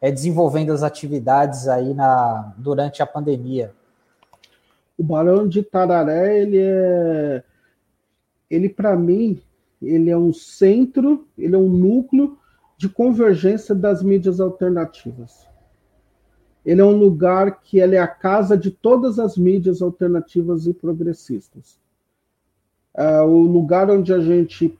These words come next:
Speaker 2: pensa mídia, onde a gente luta pela democratização da mídia.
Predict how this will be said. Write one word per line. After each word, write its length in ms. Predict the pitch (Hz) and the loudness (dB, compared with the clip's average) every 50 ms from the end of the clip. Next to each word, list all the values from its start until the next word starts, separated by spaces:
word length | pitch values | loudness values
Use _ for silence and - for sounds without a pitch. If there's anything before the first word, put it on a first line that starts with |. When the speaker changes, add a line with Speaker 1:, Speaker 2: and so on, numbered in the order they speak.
| _ _ _ | _ _ _
Speaker 2:
pensa 600 | 240 233 247 285 320 311 320 - - - 247 208 | 4 6 8 8 8 6 6 2 -4 -4 -2 0
mídia, 560 | 196 185 180 175 180 196 208 185 185 202 202 | 2 2 2 2 2 0 -2 -2 0 0 2
onde 180 | 190 190 170 180 | 2 2 2 2
a 40 | 170 | 2
gente 440 | 160 180 180 - - 190 175 - - _ - | 2 0 -2 0 -2 -4 -4 -4 -8 _ -8
luta 800 | 170 190 185 180 175 170 175 180 185 214 247 294 330 330 285 220 | -4 -2 -2 -2 -2 0 0 2 4 6 8 6 6 6 2 0
pela 260 | - - 196 190 175 | 2 2 0 2 2
democratização 960 | 160 185 208 226 226 202 - 185 175 170 - _ - 156 151 - - 160 160 | 2 0 0 0 -2 -4 -6 -6 -6 -6 -6 _ -8 -8 -8 -6 -6 -4 -4
da 140 | 151 151 147 | -4 -2 -2
mídia. 580 | 147 147 160 180 196 196 165 180 185 190 190 | 2 2 4 4 4 2 2 2 0 -2 -2